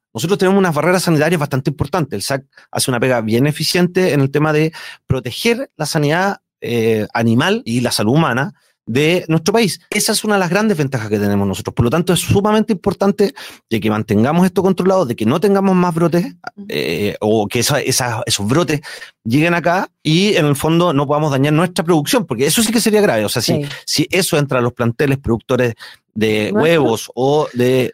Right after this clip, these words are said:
Speaker 1: carne de gallina nacional, ahí sí que esto sería un desastre, porque Chile es un, también es un gran productor de aves.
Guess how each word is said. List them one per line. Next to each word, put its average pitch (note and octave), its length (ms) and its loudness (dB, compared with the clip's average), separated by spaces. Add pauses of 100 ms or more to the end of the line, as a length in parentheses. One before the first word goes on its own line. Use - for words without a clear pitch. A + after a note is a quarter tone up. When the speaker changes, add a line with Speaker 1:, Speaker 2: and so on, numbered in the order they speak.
Speaker 1:
carne C#3 280 2
de C3 180 2
gallina C3+ 540 2 (180)
nacional, A#2 640 -2
ahí F#3 220 0
sí - 120 -4
que F#3 60 0
esto F#3 140 -8
sería D#3+ 260 0
un D#3 120 2
desastre, D3 320 -2
porque B2+ 160 -2
Chile F3 180 2
es C#3 60 2
un, A#2+ 60 -2
también B2+ 260 0
es F#3 40 4
un E3 60 4
gran C3+ 160 0
productor A2 340 -4
de G#2+ 280 0
aves. C3 240 0